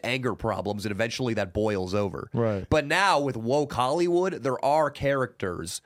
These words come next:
Speaker 1: where they're just, like you said, this person is an angel with a one eighty I Q, a huge cock who makes all the money, and the white people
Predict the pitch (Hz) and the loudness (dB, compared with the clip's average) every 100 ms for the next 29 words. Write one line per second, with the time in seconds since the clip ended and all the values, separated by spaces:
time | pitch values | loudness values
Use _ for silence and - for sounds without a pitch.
0 | - 113 113 107 104 104 - 98 98 185 | -6 -2 0 -2 -4 -6 -6 -8 -4 -4
1 | - 90 - - - 131 139 - 165 - | -2 -4 -8 -20 -6 -6 -4 -2 -2 0
2 | 147 113 104 - 131 147 139 113 90 98 | -2 -2 -4 -4 -4 -4 -2 -4 -4 -8
3 | - - _ _ - 131 113 - 113 104 | -14 -20 _ _ -2 -2 -2 -4 -6 0
4 | 123 151 160 151 143 143 120 123 - 117 | 2 2 2 0 -2 -2 -2 -4 -4 -2
5 | 107 104 - _ _ 104 - - 220 220 | -2 -2 -6 _ _ -6 -6 -2 -2 -2
6 | - 170 143 143 - - 135 131 139 139 | 0 2 2 0 -6 -6 -2 0 0 2
7 | 160 170 147 135 139 139 135 - - - | 4 2 2 0 2 -2 -4 -12 -16 -4
8 | 127 104 104 127 - 127 120 135 123 131 | -2 0 0 -2 -2 -2 0 0 0 -2